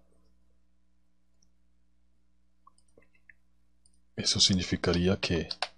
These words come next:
por ejemplo, este daño por turno, por el cincuenta por ciento,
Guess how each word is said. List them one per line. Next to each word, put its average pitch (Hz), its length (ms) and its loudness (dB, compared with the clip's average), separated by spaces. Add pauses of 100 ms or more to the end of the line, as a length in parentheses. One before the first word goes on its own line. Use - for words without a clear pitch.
por 78 180 -2
ejemplo, 82 580 -4 (840)
este - 280 0
daño 85 280 2
por 92 240 -2
turno, 98 460 -2 (1200)
por 78 420 -4 (680)
el 85 100 -6
cincuenta 80 520 -2
por 90 220 0
ciento, 98 480 2